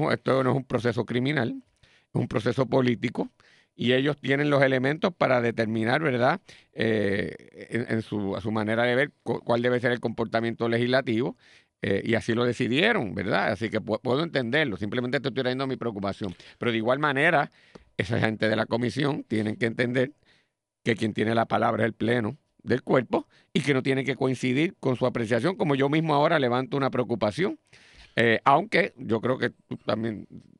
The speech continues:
traes un punto. Bueno, eh, tú delegas en mí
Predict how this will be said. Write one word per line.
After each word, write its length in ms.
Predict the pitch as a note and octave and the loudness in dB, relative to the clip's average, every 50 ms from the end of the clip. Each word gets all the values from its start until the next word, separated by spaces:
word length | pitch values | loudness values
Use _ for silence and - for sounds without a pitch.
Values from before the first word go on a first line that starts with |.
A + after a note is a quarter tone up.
| _ _ | _ _
traes 180 | - G#2 G2+ | -10 -8 -6
un 120 | A2+ A2+ D#3+ | -6 -8 -8
punto. 320 | - D3+ F3+ - - A#2 | -8 -8 -8 -6 -6 -6
Bueno, 340 | F#2+ G2 B2 D3 C3+ G#2 - _ _ _ _ _ _ _ _ | -4 -2 -2 -2 -4 -6 -8 _ _ _ _ _ _ _ _
eh, 80 | - - - - _ - F#3+ G#3 | -20 -20 -20 -20 _ -20 -12 -8
tú 100 | G#2+ G2 | -4 -2
delegas 420 | G#2 A2 A2 A2+ A#2+ A#2 A#2+ B2 | 0 0 0 0 0 0 0 0
en 180 | C3 A#2 A2 A2+ | 0 0 0 0
mí 280 | B2+ C#3 D#3+ F3 - | 0 -2 -2 -4 -6